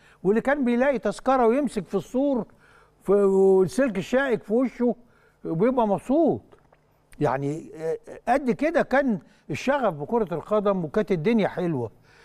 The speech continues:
محدش يفهمني إن ده مش ممكن نسترده تاني.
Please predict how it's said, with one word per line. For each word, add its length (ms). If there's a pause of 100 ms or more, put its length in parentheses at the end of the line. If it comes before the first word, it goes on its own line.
(280)
محدش 580
يفهمني 720 (420)
إن 200
ده 120
مش 200
ممكن 460 (360)
نسترده 540
تاني. 280